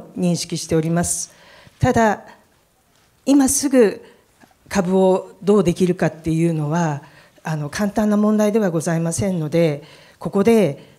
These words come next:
あの、すぐに申し上げられることではございませんが、あの、それは大変恐縮ですが、今ここでいつどこでどういうふうにという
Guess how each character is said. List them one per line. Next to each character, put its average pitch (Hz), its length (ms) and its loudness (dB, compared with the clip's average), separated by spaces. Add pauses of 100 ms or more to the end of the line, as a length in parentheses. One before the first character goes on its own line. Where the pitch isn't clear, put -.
(120)
あ 160 180 -4
の、 156 580 -2
す - 180 -4
ぐ 180 100 -2
に 170 300 0
申 175 160 0
し 185 120 -2
上 175 60 0
げ 175 120 0
ら 175 120 2
れ 180 100 2
る 175 120 0
こ 160 80 -6
と 160 100 -2
で 151 100 -2
は 143 120 -2
ご 156 100 -2
ざ 180 180 0
い 185 40 0
ま 180 140 -4
せ 196 180 0
ん 180 100 0
が、 165 320 2 (460)
あ 165 120 -6
の、 160 580 -2 (220)
そ - 280 -4
れ 196 100 4
は 240 300 2 (960)
大 185 140 2
変 196 100 0
恐 202 180 2
縮 208 160 -2
で 208 80 4
す 202 140 -2
が、 170 220 2
今 190 240 0
こ 180 180 -10
こ 185 100 -4
で 180 300 -2
い 202 100 -4
つ 175 360 -4
ど 185 120 0
こ 185 140 2
で 165 160 0
ど 190 140 2
う 185 60 4
い 185 80 4
う 170 40 2
ふ 180 60 2
う 208 100 4
に 185 120 2
と 170 120 -2
い 156 240 -2
う 156 80 -10